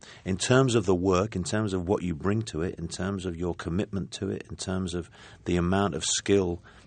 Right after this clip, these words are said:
that you exercise in doing the best job you can, it is the same.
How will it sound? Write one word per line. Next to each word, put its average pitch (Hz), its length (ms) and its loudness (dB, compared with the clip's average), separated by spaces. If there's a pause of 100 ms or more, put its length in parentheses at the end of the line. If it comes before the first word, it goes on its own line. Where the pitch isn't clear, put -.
that - 120 -4
you 92 200 2
exercise 92 580 0
in 85 140 -4
doing 95 260 0
the 80 60 0
best 92 340 -2
job 87 200 -4
you 78 140 -6
can, 101 440 -4 (220)
it 110 140 2
is 170 160 4
the 82 100 -6
same. 60 360 -12